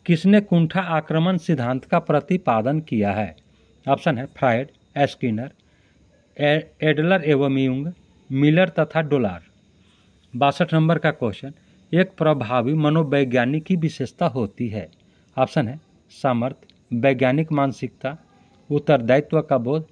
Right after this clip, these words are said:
इनमें से सभी। तिरसठ नंबर का क्वेश्चन, जब व्यक्ति अपने अहम को किसी कष्टकर इच्छा के ठीक विपरीत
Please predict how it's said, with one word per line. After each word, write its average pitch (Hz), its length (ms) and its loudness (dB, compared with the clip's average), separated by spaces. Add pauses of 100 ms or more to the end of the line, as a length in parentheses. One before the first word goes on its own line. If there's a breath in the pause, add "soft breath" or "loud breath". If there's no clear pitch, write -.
(280)
इनमें 147 260 2
से 156 160 -4
सभी। 101 440 -6 (640 soft breath)
तिरसठ 190 380 0
नंबर 175 240 4
का 165 140 -2
क्वेश्चन, 147 440 -4 (640 soft breath)
जब 147 260 0
व्यक्ति 143 340 0
अपने 160 280 2
अहम 165 320 2
को 113 240 -6 (340)
किसी 143 440 -4
कष्टकर 165 480 0
इच्छा 165 500 -2 (140)
के 131 140 0 (100)
ठीक 160 260 -6
विपरीत 139 680 -4